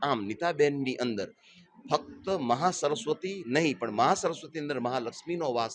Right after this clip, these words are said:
થઈ અને તમામ ન ભૂતો ન ભવિષ્યથી યાવત ચંદ્ર દિવાકરો સુધી જેનું નામ અમર રહે તેવું કાર્ય તેવી કે ડી કંડારી અને સ્વનિતાબેન જે છે તેમણે આવડું આ દાન આપ્યું છે. એવા પ્રોફેસર નિવેદિતાબેન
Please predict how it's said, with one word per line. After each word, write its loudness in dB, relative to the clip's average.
થઈ -6
અને -2
તમામ 2
ન 0
ભૂતો -2
ન -2
ભવિષ્યથી -6
યાવત 2
ચંદ્ર -2
દિવાકરો -2
સુધી -10
જેનું 2
નામ 2
અમર 0
રહે -4
તેવું 2
કાર્ય 0
તેવી 2
કે 4
ડી 0
કંડારી 2
અને -6
સ્વનિતાબેન -2
જે -2
છે -2
તેમણે 0
આવડું -2
આ -2
દાન 2
આપ્યું -4
છે. 0
એવા 2
પ્રોફેસર -4
નિવેદિતાબેન -4